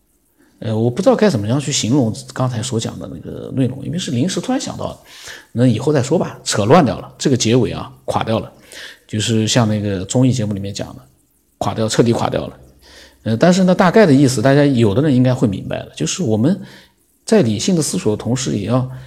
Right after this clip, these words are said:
就是考虑到，嗯，有很多的一些，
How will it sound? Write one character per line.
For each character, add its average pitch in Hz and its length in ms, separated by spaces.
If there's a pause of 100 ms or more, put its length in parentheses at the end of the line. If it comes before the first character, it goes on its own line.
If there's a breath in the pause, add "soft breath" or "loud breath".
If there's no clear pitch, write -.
(300 loud breath)
就 147 100
是 135 200
考 - 240
虑 123 120
到， 123 240 (380 loud breath)
嗯， 101 320
有 127 220
很 107 260
多 139 180
的 139 140
一 104 100
些， 110 300